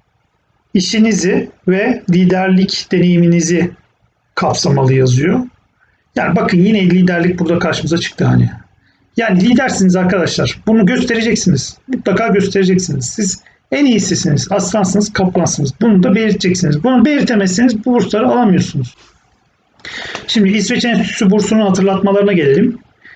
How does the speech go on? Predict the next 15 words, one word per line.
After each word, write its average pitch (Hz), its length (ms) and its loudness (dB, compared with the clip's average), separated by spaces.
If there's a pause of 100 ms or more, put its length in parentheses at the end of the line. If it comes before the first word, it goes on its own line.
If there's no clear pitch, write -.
(120)
C 240 340 -2
V, 220 120 0
referanslar 226 600 0
ve 175 100 2
niyet 208 260 2
mektubu 185 320 2
konusunda 190 440 2
yine 196 240 2
dikkat 180 260 0
etmeniz 180 300 0
gereken 160 340 -2
şeyler 151 320 -2
var. 160 360 0
Bursun 196 260 2
amacı 185 440 0